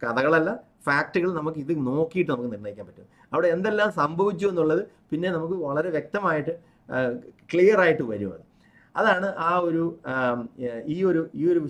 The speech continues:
ശാഖ തന്നെ ഒരു, ഒരു ഡിറ്റക്റ്റീവ് ഒരു ക്രൈം സീൻ പഠിക്കുന്നത് പോലെയാണ് ഒരു ഫോസിലിനെ നമ്മൾ പഠിക്കുന്നത്. ആ, ആ,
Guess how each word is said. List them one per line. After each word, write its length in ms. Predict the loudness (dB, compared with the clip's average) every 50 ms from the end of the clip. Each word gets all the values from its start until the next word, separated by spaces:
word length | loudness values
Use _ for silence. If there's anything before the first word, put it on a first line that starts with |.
| -4 -2
ശാഖ 240 | 0 2 4 4 4 2 2
തന്നെ 160 | 0 0 0 0
ഒരു, 80 | 2 2 2
ഒരു 100 | 2 2 0
ഡിറ്റക്റ്റീവ് 540 | -2 -2 0 0 0 0 2 0 2 2 2 0 -2 -6 _ -8 -4
ഒരു 80 | -4 -4 0 0
ക്രൈം 320 | 2 2 2 2 2 2 0 0 0
സീൻ 200 | -2 0 0 -2 -4 -8 _ _ _ 0
പഠിക്കുന്നത് 480 | 0 2 2 0 0 0 -2 0 2 2 2
പോലെയാണ് 340 | 2 4 4 2 2 2 0 -2 -6 -10 -6 -2
ഒരു 100 | -2 -2 0 0
ഫോസിലിനെ 600 | 0 2 2 2 2 2 0 0 0 0 -2 -2 -2
നമ്മൾ 160 | -4 -4 -4 -6 -6
പഠിക്കുന്നത്. 360 | -8 -8 -8 -10 -12 -14 -16 _ _ _ _ -6 -2 0
ആ, 20 | 0 0 0 -4 -8 -4 -2 -2 0 0 2 2
ആ, 80 | 4